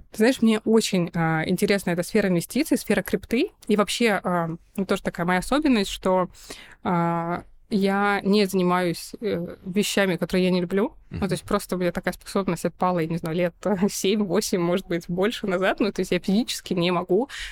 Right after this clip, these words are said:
Speaker 1: а, работать на любимой работе и заниматься любимым делом. Поэтому, а, одно из ключевых направ-,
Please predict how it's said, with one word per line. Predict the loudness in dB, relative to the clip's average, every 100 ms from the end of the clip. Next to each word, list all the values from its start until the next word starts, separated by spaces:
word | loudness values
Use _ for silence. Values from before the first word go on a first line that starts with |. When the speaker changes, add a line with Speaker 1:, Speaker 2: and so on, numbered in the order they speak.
| -6
Speaker 1:
а, | -2
работать | 0 2 2
на | 4
любимой | 4 2 2
работе | 2 2 2 2 2
и | 2
заниматься | 0 -2 0 0
любимым | 2 0
делом. | 0 0 0 -2
Поэтому, | 0 0 0 0 -2 -4 -14 -6
а, | -2 0
одно | 2 4
из | 2
ключевых | 2 0 0 0
направ-, | -2 0 0 2